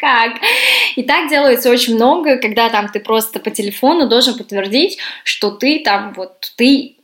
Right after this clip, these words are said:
и есть. Тут важно отметить, что, а, британцы, конечно, такое не понимают. То есть они не понимают, как можно вообще, а, обманывать систему.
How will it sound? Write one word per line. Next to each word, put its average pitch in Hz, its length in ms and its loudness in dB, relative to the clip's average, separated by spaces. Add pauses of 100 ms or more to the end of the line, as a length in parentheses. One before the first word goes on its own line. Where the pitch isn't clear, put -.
(560)
и 247 80 0
есть. 214 640 -2 (220)
Тут - 160 -18
важно 202 480 0
отметить, 247 540 -4
что, - 320 -2 (440)
а, 214 440 -8
британцы, 208 460 -4
конечно, 202 640 -6
такое 214 240 -6
не 214 140 -2
понимают. 202 760 -6 (300)
То 165 100 -14
есть 180 180 -12
они 202 200 -8
не 208 120 -6
понимают, 214 460 -6
как 196 160 -10
можно 214 360 -6
вообще, 220 400 -2 (540)
а, 208 200 -10
обманывать 233 800 -2
систему. 226 680 -4